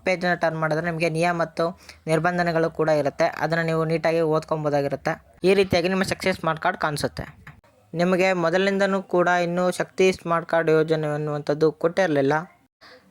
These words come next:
ಅದು ಕೆಲವು ಕಾರಣಾಂತರಗಳಿಂದ ಸ್ಥಗಿತಗೊಂಡಿತ್ತು. ಈಗ ಮತ್ತೆ ಆ ಕಾರ್ಡನ್ನು ಪುನರಾರಂಭಿಸಿ ಸಚಿವ ಆದಂಥ ರಾಮಲಿಂಗಾರೆಡ್ಡಿ ಅವರು ಒಂದು ಹೊಸ ಅಪ್ಡೇಟನ್ನು ಕೊಟ್ಟಿದ್ದಾರೆ. ಏನಪ್ಪ ಅಂತ ಹೇಳಿದ್ರೆ,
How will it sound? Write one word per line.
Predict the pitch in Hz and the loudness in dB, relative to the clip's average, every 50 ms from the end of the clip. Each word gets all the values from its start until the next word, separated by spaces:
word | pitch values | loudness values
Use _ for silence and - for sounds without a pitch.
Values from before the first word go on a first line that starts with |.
| _ _ | _ _
ಅದು | - 160 165 185 196 185 | -2 0 2 4 2 4
ಕೆಲವು | - 190 180 185 185 185 | 2 2 4 4 2 2
ಕಾರಣಾಂತರಗಳಿಂದ | - 175 175 185 190 190 190 185 196 190 180 180 175 175 175 175 170 180 175 175 180 - 190 | 2 0 -2 0 0 0 0 0 0 2 2 2 2 0 0 0 0 2 2 2 0 0 -4
ಸ್ಥಗಿತಗೊಂಡಿತ್ತು. | - - - 175 175 180 - 185 156 156 151 143 147 139 - - 170 175 - _ _ - - - - _ _ _ _ - | -4 -2 -2 0 0 0 0 0 0 0 0 0 0 0 0 0 -2 -2 -4 _ _ -20 -20 -20 -20 _ _ _ _ 0
ಈಗ | 170 170 | 2 2
ಮತ್ತೆ | 180 180 180 180 - - - 226 214 | 2 2 0 -2 -2 0 2 2 4
ಆ | 208 196 | 4 2
ಕಾರ್ಡನ್ನು | 196 - 185 185 185 190 190 190 185 185 185 185 185 180 - | 0 0 0 0 2 2 0 0 2 2 2 2 0 -2 -2
ಪುನರಾರಂಭಿಸಿ | - 180 180 185 185 185 185 180 180 175 170 165 160 165 151 - - 180 185 208 - _ _ _ _ _ | -2 0 2 2 2 2 0 0 0 0 -2 0 -2 -2 -2 0 -2 -2 -2 -4 -10 _ _ _ _ _
ಸಚಿವ | - 175 170 - - 175 175 180 180 175 180 - - _ - | -4 -4 -2 -2 0 2 2 2 2 0 -2 -6 -8 _ -2
ಆದಂಥ | 175 165 170 160 165 165 170 165 - 180 165 165 160 | 0 0 2 2 2 0 0 -2 -2 -2 0 0 0
ರಾಮಲಿಂಗಾರೆಡ್ಡಿ | 156 156 170 180 175 170 175 170 165 165 165 160 156 160 156 170 165 160 160 | 0 0 0 0 0 0 0 0 0 0 0 2 0 -2 0 2 2 4 4
ಅವರು | 156 151 151 147 143 151 151 127 - - - _ _ _ _ - | 4 2 2 0 0 0 -2 -2 -6 -14 -20 _ _ _ _ -4
ಒಂದು | 165 165 165 175 | -2 0 2 2
ಹೊಸ | 170 170 - 202 | 2 2 2 0
ಅಪ್ಡೇಟನ್ನು | 185 180 - 190 180 185 180 175 170 | 0 2 0 0 0 0 -2 -2 -2
ಕೊಟ್ಟಿದ್ದಾರೆ. | - 170 165 170 160 165 165 160 165 165 165 | -4 -2 -2 0 0 2 2 2 2 2 2
ಏನಪ್ಪ | 165 170 180 180 175 - 170 | 2 2 0 0 0 0 0
ಅಂತ | 160 151 147 - | 0 0 0 0
ಹೇಳಿದ್ರೆ, | 143 143 143 143 139 170 156 156 185 - | 2 2 2 0 0 0 0 0 -2 -4